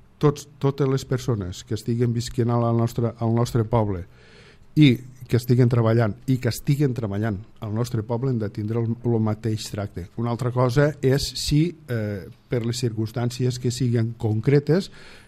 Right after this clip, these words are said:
hi han determinats, eh, actuacions de l'Ajuntament que han d'anar, eh, a cobrir les necessitats d'estes persones concretes. Per exemple, pues, si hi ha una persona o hi ha un grup,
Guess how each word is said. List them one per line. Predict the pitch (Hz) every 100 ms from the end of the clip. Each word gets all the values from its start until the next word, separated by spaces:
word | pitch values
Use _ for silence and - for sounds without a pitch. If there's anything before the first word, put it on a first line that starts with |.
| -
hi | 120
han | 135 117
determinats, | 110 104 113 113 117 123 123 - - - -
eh, | 113 113 110 104
actuacions | - 117 113 143 117
de | 110
l'Ajuntament | 107 104 117 131 135 147 175 - - - -
que | - 139
han | 135 123
d'anar, | 120 117 120 135 165 -
eh, | 113 98 98 92 90 87 87 87 - _ - - - _ _ _ -
a | 110
cobrir | - 113 120 151 160 190 - - _
les | 110 110 123 123
necessitats | 123 123 123 117 117 123 117
d'estes | 127 127 131 - 123
persones | 120 113 120 139
concretes. | - 107 120 135 107 98 - - -
Per | 82
exemple, | 85 92 123 120 95 85 -
pues, | 85 87 - 90 85
si | - 104 98
hi |
ha | 98
una | 104 110
persona | 110 110 - 127 120
o | 107
hi | 110
ha |
un | 110 104
grup, | 127 147 123